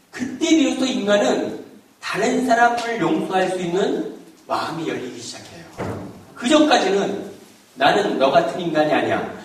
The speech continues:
이렇게 이야기하면서 문을 탁 닫아버리죠. 거부하고. 그런데 하느님의 빛이 나에게 들어오면서 내가 얼마나 부족하고 어리석고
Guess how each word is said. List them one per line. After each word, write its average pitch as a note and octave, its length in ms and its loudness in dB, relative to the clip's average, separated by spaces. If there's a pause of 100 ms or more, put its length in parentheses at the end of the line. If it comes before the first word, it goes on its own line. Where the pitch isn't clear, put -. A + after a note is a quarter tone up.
(600)
이렇게 C4 540 4
이야기하면서 E3 1400 2
문을 C3+ 220 0
탁 - 160 -6
닫아버리죠. - 680 -10 (280)
거부하고. - 640 -2 (640)
그런데 G3+ 760 2 (160)
하느님의 B3 520 2
빛이 A#3+ 340 0
나에게 G3+ 360 6
들어오면서 G3 880 4 (220)
내가 - 360 8
얼마나 C4+ 600 6
부족하고 G#3+ 560 2
어리석고 - 840 2